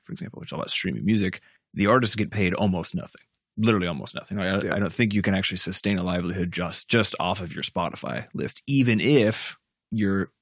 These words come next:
Speaker 1: having people listen to your songs, like, a billion times.
Speaker 2: Yep.
Speaker 1: It's just not, it's not,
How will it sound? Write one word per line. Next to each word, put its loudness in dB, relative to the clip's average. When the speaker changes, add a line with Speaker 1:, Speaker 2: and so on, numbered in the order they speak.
Speaker 1:
having 0
people 0
listen -2
to -6
your -8
songs, -6
like, -8
a -6
billion -6
times. -14
Speaker 2:
Yep. -12
Speaker 1:
It's -2
just -2
not, -6
it's -2
not, 0